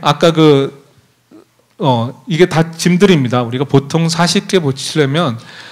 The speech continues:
어떨 때는 엑스트라 짐 돈을 내기도 하고 뭐 하여튼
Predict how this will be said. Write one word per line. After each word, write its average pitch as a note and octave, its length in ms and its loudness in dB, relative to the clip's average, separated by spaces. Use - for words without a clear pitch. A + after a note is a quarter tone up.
어떨 E3+ 320 0
때는 F3 360 2
엑스트라 E3 400 2
짐 D#3 320 0
돈을 D#3 300 6
내기도 C3+ 340 0
하고 C3+ 580 2
뭐 B2+ 400 0
하여튼 C#3 560 0